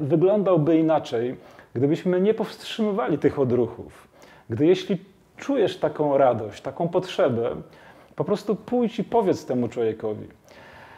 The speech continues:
Ja robię tak, że jak słucham jakiejś płyty i ta płyta mi się bardzo podoba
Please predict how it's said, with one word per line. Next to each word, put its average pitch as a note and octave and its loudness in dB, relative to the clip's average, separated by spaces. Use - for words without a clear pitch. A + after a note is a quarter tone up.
Ja D#3 6
robię G3+ 6
tak, G3+ 8
że D#3 2
jak D#3 4
słucham G3 -2
jakiejś D#3+ 0
płyty C3+ 4
i D#3 -10
ta C#3 2
płyta F#3 2
mi F3+ 4
się F3+ 0
bardzo E3+ 6
podoba B2 0